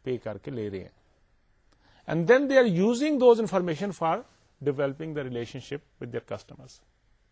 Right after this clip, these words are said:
Recently, I got a letter from an organization who is providing facilitation or support for the Hajj things۔ They are provi-, giving you the pack-, Hajj package۔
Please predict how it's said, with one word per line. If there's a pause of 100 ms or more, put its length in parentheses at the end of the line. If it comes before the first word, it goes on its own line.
(3000)
Recently,
I
got
a (320)
letter (120)
from
an (1300)
organization
who
is
providing (140)
facilitation
or
support
for
the (640)
Hajj (680)
things۔ (440)
They
are
provi-,
giving
you
the
pack-,
Hajj
package۔